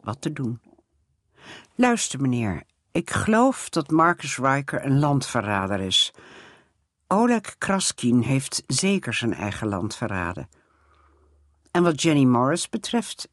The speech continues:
ik ken haar al sinds ik haar op de farm opleidde. Op dit moment heb ik werkelijk geen idee wat haar rol is in dit alles, dus oordeel ik nog niet totdat we meer weten. Maar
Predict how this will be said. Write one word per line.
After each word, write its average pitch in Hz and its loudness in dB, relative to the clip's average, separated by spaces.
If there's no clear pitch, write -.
ik - -14
ken 254 6
haar 175 2
al 139 0
sinds 143 -2
ik 170 -8
haar 123 -4
op - -10
de - -8
farm 139 2
opleidde. 120 -4
Op - -12
dit - -8
moment 185 2
heb 147 -4
ik - -6
werkelijk 131 -4
geen 208 -2
idee 147 0
wat 120 -4
haar 131 -2
rol 135 0
is 104 -4
in 151 0
dit 131 0
alles, 127 -2
dus 156 0
oordeel 160 0
ik 139 -4
nog 143 -2
niet 190 -2
totdat 196 -4
we 170 -2
meer 170 2
weten. 139 -4
Maar 139 0